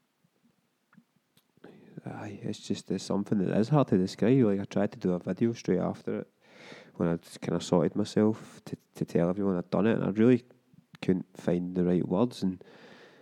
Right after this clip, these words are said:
you know, you, I crossed the line to literally my,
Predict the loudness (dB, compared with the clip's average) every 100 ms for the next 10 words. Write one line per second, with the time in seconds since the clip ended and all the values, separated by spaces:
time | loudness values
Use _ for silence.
0 | _ _ _ _ _ -6 -2 0 -2 -4
1 | 0 2 2 0 2 2 2 -2 -2 -2
2 | 0 2 0 -4 _ _ _ _ _ _
3 | _ _ _ -4 0 2 2 0